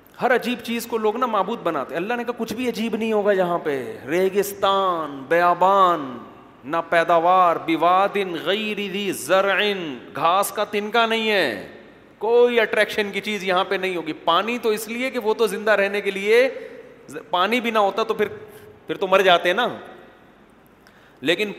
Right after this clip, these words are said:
پانی ایسا خاندانی پیدا کیا کہ آج تک وہ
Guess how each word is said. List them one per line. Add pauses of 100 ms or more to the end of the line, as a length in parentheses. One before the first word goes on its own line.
پانی
ایسا
خاندانی
پیدا
کیا (1300)
کہ
آج
تک
وہ